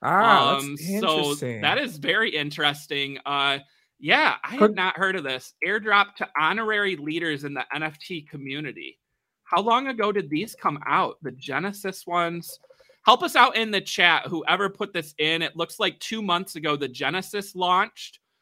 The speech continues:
Speaker 1: Mm-hmm.
Speaker 2: Um, and then, I, yeah, I don't remember hearing about this. Roaring Leaders, Marvel artist. Let's see if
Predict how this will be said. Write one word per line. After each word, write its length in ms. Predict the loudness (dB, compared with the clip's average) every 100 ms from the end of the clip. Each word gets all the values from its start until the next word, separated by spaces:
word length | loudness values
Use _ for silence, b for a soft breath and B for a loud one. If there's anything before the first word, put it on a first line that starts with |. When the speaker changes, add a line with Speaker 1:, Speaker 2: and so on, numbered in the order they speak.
| -4
Speaker 1:
Mm-hmm. 80 | 2
Speaker 2:
Um, 360 | 6 6 6 0
and 200 | -4 -2
then, 260 | 2 0 0 0
I, 140 | 0 -2 -6
yeah, 140 | 0 2
I 120 | 2
don't 180 | 0 -4
remember 280 | -4 -2
hearing 320 | -2 -2 -2 0
about 200 | 0 -2
this. 200 | -10 -8
Roaring 540 | -2 2 2 0 -2
Leaders, 460 | -2 0 0 -2 -4
Marvel 580 | 0 2 2 -2 -8 -2
artist. 520 | -2 -2 -4 -8 -14
Let's 280 | -10 -10 -10
see 520 | -10 -4 -2 -2 -4 _ _ _ _ _ _ _ _ _ _ _ _ _ _ _ -20
if 160 | -10